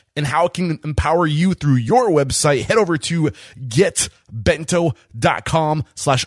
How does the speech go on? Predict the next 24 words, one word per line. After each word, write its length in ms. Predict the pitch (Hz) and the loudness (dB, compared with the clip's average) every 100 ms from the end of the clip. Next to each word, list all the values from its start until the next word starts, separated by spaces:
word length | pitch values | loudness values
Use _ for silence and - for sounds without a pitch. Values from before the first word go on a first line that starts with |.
| - | -2
unstoppable. 800 | 156 143 160 143 139 143 151 - - | -2 0 0 0 0 2 2 0 -6
And 100 | 131 | -2
because 380 | 143 - 175 131 | 0 2 2 2
you 140 | 165 | -2
are 180 | 147 139 | 2 2
a 60 | 107 | 2
Restaurant 520 | 127 135 - 139 123 | 0 -2 -2 -2 -2
Unstoppable 600 | 123 113 - 127 139 147 | -4 -6 -4 -2 0 0
listeners, 500 | 143 147 - 151 131 | 0 0 0 -2 -2
you'll 140 | 135 143 | -2 -4
save 340 | - 160 165 | -4 -4 -4
fifty 280 | - 208 220 | -6 -10 -8
percent 380 | 233 214 170 - - | -6 -2 -2 -2 0
off 200 | 220 233 | 0 0
your 120 | 240 | -6
setup 260 | 190 175 | 0 0
fee. 260 | 165 180 180 | 0 -6 -6
Again, 280 | 139 131 147 | -6 -2 -2
that's 160 | 135 - | -2 -8
get 320 | 120 202 135 | -4 -4 0
bento 440 | 147 - 147 139 - - - | -2 2 4 2 0 -16 -12
dot 260 | 117 175 190 | -2 0 2
com 440 | - 160 143 139 - _ | 4 6 6 2 -2 _
slash 480 | - 151 147 135 | -6 0 2 2